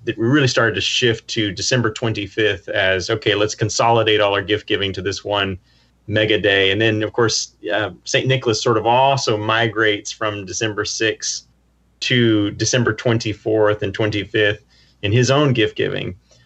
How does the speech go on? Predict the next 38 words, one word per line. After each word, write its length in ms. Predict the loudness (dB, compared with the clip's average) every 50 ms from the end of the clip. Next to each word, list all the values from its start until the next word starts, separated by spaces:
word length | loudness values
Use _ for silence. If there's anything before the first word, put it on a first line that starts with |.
| _ _ _ _
Um, 440 | -8 -6 -4 -4 -4 -4 -6 -8 -10 -14
but 280 | -12 -2 -2 0 0 0
again, 220 | 0 -2 0 0
those 220 | 0 0 0 0
are 160 | -2 -2 -4 -6 _
sort 200 | -6 -4 -4 -2
of 80 | -2
late 340 | 0 0 0 0 0 -4 _
changes. 680 | -4 -2 0 0 0 0 -2 -4 -4 -4 -4 -4 -6 -4
But 220 | -2 0 2 2
I 40 | 4
mean, 160 | 4 4 4
the, 280 | 4 2 2 0 0 0
the 160 | 2 2 4
ultimate 320 | 4 4 2 2 2 0 2
answer 320 | 2 0 0 -2 -2 -4
is 120 | -4 -4 -4
that, 300 | -4 -6 -6 -6 -6 -6
uh, 200 | -4 -4 -4 -4 -2
it 60 | 0
really, 220 | 2 2 2 2
his 160 | 2 0 -2 0
death 320 | 0 0 0 0 -2 -4
day 200 | -2 -2 -2 -2
is 140 | -4 -4 -4
what 260 | -6 -6 -6 -8 -14
sort 180 | -10 -8 -8 -8
of 120 | -8 _
places 460 | -4 0 0 0 0 0 -2 -4 -4
him 160 | -4 -4 -4
in 100 | -4 -4
the, 180 | -2 -4 -6 -6 -10 _ _ _ _ _ _ _ _ -6
um, 520 | -2 0 0 0 0 0 -2 -4 -6 -8 -6 -4
in 100 | -2 0
the 60 | 0
sphere 400 | 0 -2 0 2 2 2 2 2
of 120 | 0 -2
Christmas. 680 | -4 -2 -2 0 0 -2 -4 -6 -6 -4 -4 -4 -6